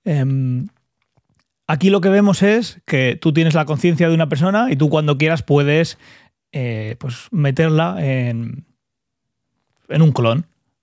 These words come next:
¿Va a ser la misma persona? Pues eso es algo que, sin entrar mucho en profundidad, pues, "Eh, es mi padre, no es mi padre, sí, es mi padre". Bueno, eh, de ahí puede venir ese... Porque realmente no es la misma persona,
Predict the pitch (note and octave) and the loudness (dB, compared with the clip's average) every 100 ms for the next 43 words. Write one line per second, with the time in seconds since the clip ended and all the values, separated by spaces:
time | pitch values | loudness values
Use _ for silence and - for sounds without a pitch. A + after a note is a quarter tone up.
0 | _ _ _ _ F3 E3+ G#3+ G3+ G#3 G3 | _ _ _ _ -2 0 2 2 4 4
1 | E3+ D#3+ A3+ G#3 - - D3 C#3 D3 C#3 | 2 2 2 2 -2 -8 -6 -4 0 0
2 | D3 C#3+ E3 D#3+ - - C#3+ A#2+ C#3+ C#3+ | 0 0 -2 -2 -10 -8 -4 -2 0 0
3 | D3 C#3 C3+ C#3+ C#3 D3 C3 - G3+ G3+ | 0 -2 0 0 0 0 -4 -2 -2 0
4 | G#3 G3 F#3+ D#3+ E3+ F3 D#3+ D#3 C3 D#3+ | 0 2 0 0 -2 -2 -2 -2 -2 -2
5 | E3 E3+ B2+ A#2+ - - - _ _ - | -2 -2 -4 -8 -14 -20 -20 _ _ -2
6 | C#3+ A2 - _ _ _ - D#3 D3 C#3 | -2 -2 -10 _ _ _ -2 0 2 2
7 | B2+ - _ _ - - D#3 F3 D3 F3 | -2 -6 _ _ -12 -2 0 2 2 2
8 | E3+ D#3+ D#3 E3 F3+ - D#3 C3+ B2+ A#2+ | 2 2 2 4 4 2 0 2 0 0
9 | A2+ A2+ - - C#3 C#3+ D#3+ F3 F#3 D#3+ | -2 -8 -8 -4 0 2 2 2 2 2
10 | D3+ C#3+ B2 A2 F3+ A2+ | 2 0 0 0 0 -2